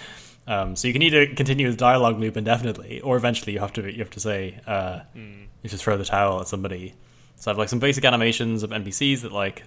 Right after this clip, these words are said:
Speaker 1: uh, or inter-, react to all this stuff. Uh, they chase you very, very sensibly. They all, all the pathing works pr-, pretty well, which is great.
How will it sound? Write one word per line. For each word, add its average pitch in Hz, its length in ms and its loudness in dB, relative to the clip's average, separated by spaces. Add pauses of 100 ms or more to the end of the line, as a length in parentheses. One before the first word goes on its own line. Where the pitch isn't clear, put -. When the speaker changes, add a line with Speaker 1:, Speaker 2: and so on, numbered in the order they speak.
(140)
Speaker 1:
uh, 98 340 -6 (460)
or 98 220 -8
inter-, 101 280 -6
react 117 400 4
to 123 80 0
all 110 100 2
this 110 140 0
stuff. - 420 -4 (540)
Uh, 98 480 0 (260)
they 104 120 -10
chase 117 300 2
you 127 100 0
very, 117 220 4
very 117 360 -2
sensibly. 107 720 0 (680)
They 110 80 -6
all, 104 300 -4
all 110 100 0
the 107 60 -2
pathing 110 500 2
works 107 460 -2 (180)
pr-, - 180 -14 (440)
pretty 120 420 0
well, 113 540 4
which 131 160 -10
is 123 100 -8
great. 113 560 -2